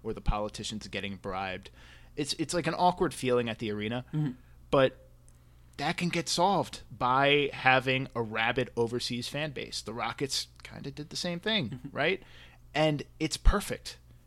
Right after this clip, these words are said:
Speaker 2: They may also pull
Speaker 1: A lot
Speaker 2: the,
Speaker 1: of e-
Speaker 2: uh, the German fan base along the way too. Between, uh,
Speaker 1: Nah, they're, they're convi-, they're, all of Eastern Europe is now just Mavericks fans. There's
Speaker 2: Between
Speaker 1: no chance.
Speaker 2: Nowitzki
Speaker 1: No
Speaker 2: and
Speaker 1: one has
Speaker 2: Doncic.
Speaker 1: any
Speaker 2: Yeah.
Speaker 1: chance.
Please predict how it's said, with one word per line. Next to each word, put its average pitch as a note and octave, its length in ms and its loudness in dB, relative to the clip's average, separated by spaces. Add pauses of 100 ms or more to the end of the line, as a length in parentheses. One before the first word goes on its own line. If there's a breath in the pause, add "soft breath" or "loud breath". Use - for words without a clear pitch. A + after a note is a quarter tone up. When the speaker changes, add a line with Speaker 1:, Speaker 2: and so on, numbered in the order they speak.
(220)
Speaker 2:
They C3 180 2
may C3 180 4
also B2+ 320 2
pull C#3 160 2
Speaker 1:
A - 20 6
lot C#3+ 200 8
Speaker 2:
the, A2+ 100 6
Speaker 1:
of A2+ 40 4
e- A2 40 4
Speaker 2:
uh, A2+ 120 2 (140)
the B2+ 140 2
German B2+ 320 2
fan A#2+ 240 0
base A#2 180 2
along A#2+ 280 0
the A#2+ 60 -4
way A2 160 -4
too. B2 380 2 (760 loud breath)
Between, B2+ 340 0
uh, A#2 280 4 (100)
Speaker 1:
Nah, D3+ 500 10
they're, D#3+ 260 8
they're D3+ 220 4
convi-, C3 480 0
they're, C3+ 280 -4 (500)
all F3 240 8
of C#3+ 180 2
Eastern C3 400 -2
Europe G#2+ 340 -6
is G#2+ 160 -10
now G#2+ 240 -2
just - 440 -8
Mavericks G#2+ 440 -6
fans. G2+ 440 -8 (440 loud breath)
There's C#3 300 -2
Speaker 2:
Between C#3 340 2
Speaker 1:
no C3 60 2
chance. B2+ 180 2
Speaker 2:
Nowitzki B2+ 60 -2
Speaker 1:
No C3+ 80 6
Speaker 2:
and C#3 140 6
Speaker 1:
one B2 100 6
has B2 160 2
Speaker 2:
Doncic. A#2 60 -2
Speaker 1:
any A2 100 -2
Speaker 2:
Yeah. G#2 40 -6
Speaker 1:
chance. G2+ 440 -6